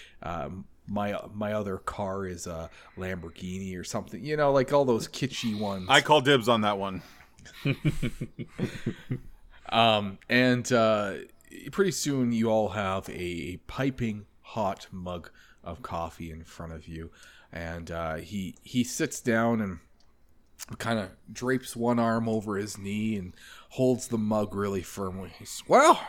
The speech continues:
Speaker 1: you wanna know about the monster?"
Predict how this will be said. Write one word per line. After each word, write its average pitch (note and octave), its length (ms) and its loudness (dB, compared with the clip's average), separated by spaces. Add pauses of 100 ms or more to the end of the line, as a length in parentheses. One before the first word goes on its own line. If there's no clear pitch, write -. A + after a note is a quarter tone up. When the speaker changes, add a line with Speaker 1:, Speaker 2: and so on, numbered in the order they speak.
(1400)
Speaker 1:
you B2+ 120 -6
wanna F#3 260 6
know F3 220 6
about D#3 420 0 (880)
the - 120 -4
monster?" - 680 0